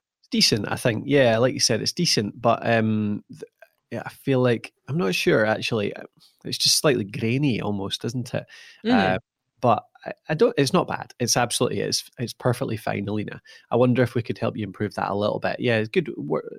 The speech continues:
Speaker 1: it'd be worth posting your gear setup in the forums and let us see if we can, uh, give you a couple of pointers in improving that. But don't worry about it at all at the moment, Alina. It's, it's absolutely perfect for getting it out of the first,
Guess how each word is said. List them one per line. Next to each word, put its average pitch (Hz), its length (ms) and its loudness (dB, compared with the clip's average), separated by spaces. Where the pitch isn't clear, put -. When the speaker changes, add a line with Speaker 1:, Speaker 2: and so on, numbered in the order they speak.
Speaker 1:
it'd 127 140 -8
be 139 80 4
worth 139 300 2
posting - 680 0
your 101 360 0
gear 104 340 0
setup - 600 -4
in 101 240 -2
the 101 80 -10
forums 120 600 4
and 98 120 -8
let 101 140 -2
us - 100 -6
see 98 260 0
if - 160 -10
we - 80 -8
can, 98 360 -10
uh, 87 200 -8
give 98 120 -4
you 101 60 -4
a - 40 -10
couple 104 220 -6
of - 40 -16
pointers 101 380 -8
in 98 60 -12
improving 98 400 -6
that. - 200 -14
But - 220 0
don't 127 220 2
worry 123 160 4
about 110 160 4
it 107 80 -2
at - 160 -6
all 98 160 0
at - 80 -6
the - 80 -8
moment, 95 240 -6
Alina. 95 320 -8
It's, - 320 -4
it's 104 180 -8
absolutely - 360 -4
perfect - 400 -10
for - 600 -4
getting - 200 -6
it 80 100 -10
out - 160 -6
of 90 60 -14
the 98 80 -14
first, - 440 -14